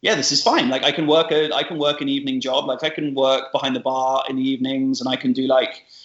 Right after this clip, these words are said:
little bits of weird weekend work and basically build, build jobs around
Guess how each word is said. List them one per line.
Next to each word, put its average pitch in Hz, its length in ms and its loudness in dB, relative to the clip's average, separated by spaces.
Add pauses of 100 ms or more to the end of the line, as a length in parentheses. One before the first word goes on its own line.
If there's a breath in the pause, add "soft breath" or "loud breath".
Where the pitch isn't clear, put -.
(140 loud breath)
little 139 240 6
bits 135 240 4
of 131 140 2
weird 131 440 4
weekend 135 380 2
work 131 420 0
and 123 260 -2 (360 soft breath)
basically 147 420 2
build, 151 480 6
build 160 360 4
jobs 143 360 2
around 127 600 -2